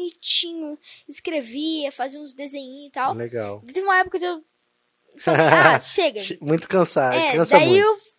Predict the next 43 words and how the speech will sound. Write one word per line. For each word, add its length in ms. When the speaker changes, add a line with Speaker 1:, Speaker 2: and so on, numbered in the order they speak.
Speaker 1:
fiz 260
tudo 280
sem 240
nada, 380
eu 20
escrevi 320
uma 200
Speaker 2:
Sim. 40
Speaker 1:
coisa 280
ou 80
outra, 180
assim. 220
Só 200
que 120
eu 140
senti 640
que 180
era 400
a-, 100
eu 340
fazer 340
o 40
negócio 540
certinho 1040
e 40
tal, 560
é 520
eu 140
mesmo, 400
sabe? 220
Porque 220
Speaker 2:
Sim. 340
Speaker 1:
eu, 260
falo 200
a 20
minha 200
verdade, 540
se 140
você 120
for 200
olhar 220
meus 160
stories, 680